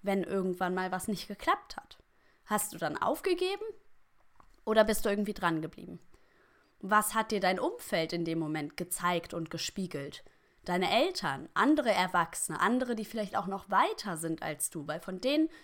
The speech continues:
schauen Kinder sich ja ganz viel ab und glauben ja auch eher was, was die sagen, weil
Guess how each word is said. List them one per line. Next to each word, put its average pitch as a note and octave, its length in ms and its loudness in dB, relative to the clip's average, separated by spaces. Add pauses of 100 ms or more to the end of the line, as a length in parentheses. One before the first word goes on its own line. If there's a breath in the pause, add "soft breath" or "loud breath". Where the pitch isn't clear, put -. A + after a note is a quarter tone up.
schauen G#3 240 -2
Kinder C#4 320 4
sich G#3+ 200 -6
ja A3 80 -4
ganz G#3+ 260 -2
viel A3 140 -4
ab - 180 0
und D#3+ 220 -4
glauben A3+ 360 4
ja D3+ 180 -2
auch D3+ 200 -4
eher C#3+ 240 -4
was, - 180 -8
was - 160 -8
die E3 120 -8
sagen, D#3 340 -8
weil E3+ 220 0